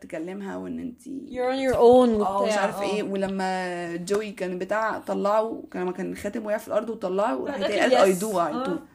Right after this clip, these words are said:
Speaker 2: ما كانتش عايزة تبقى لوحدها. I felt so bad for her too الصراحة.
Speaker 1: اه، يعني بصراحة اصل انت خلي بالك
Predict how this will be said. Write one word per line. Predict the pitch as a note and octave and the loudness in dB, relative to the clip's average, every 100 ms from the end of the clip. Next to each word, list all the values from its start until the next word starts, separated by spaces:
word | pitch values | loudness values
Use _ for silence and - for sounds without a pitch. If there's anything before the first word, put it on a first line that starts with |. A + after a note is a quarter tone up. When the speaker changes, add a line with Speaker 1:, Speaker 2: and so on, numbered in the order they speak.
| _ - _ | _ -20 _
Speaker 2:
ما | A3+ | -10
كانتش | B3+ D4 | -8 -6
عايزة | C#4+ E4+ | -6 -4
تبقى | C#4 | -2
لوحدها. | B3+ C4 C#4+ B3+ | -2 -4 -8 -8
I | C4+ | -8
felt | E4 | -10
so | - | -8
bad | C4 C4+ C4+ | -6 -4 -4
for | C4 B3+ | -4 -4
her | C4 | -4
too | |
الصراحة. | B3+ - G#3 F#3+ | -8 -4 -6 -6
Speaker 1:
اه، | F3 | -10
يعني | E3 E3+ E3+ E3+ | -14 -12 -12 -12
بصراحة | G3 G3+ C4 D4+ | -10 -8 -6 -8
اصل | A3+ A3 | -10 -14
انت | A#3+ B3 A3+ | -14 -14 -14
خلي | G#3 F3+ F#3 | -16 -16 -12
بالك | G3+ A#3+ | -12 -14